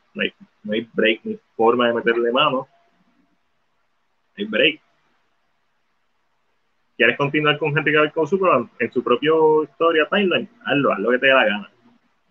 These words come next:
Haz lo que te dé la gana. Este, en verdad, yo lo que digo a Warner Bros, hagan lo que le dé la gana. Tengan un plan, pero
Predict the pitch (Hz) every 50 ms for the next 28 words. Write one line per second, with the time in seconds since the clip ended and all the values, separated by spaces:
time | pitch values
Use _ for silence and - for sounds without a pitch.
0 | _ _ _ - - 107 127 139 135 127 120 113 104 98 95 95 98 98 98 82
1 | 65 - _ _ _ _ _ _ _ _ _ _ _ _ - - - _ _ -
2 | 98 95 98 104 113 113 120 139 151 156 139 - - _ _ _ 135 127 123 117
3 | 117 113 120 127 127 127 127 127 127 131 127 127 123 123 123 127 127 135 131 123
4 | 120 110 _ - - 117 135 147 143 127 120 107 95 95 98 101 101 98 90 76
5 | - - _ _ _ _ _ _ _ - 117 123 147 175 196 175 - 190 185 180
6 | 151 - 120 107 101 90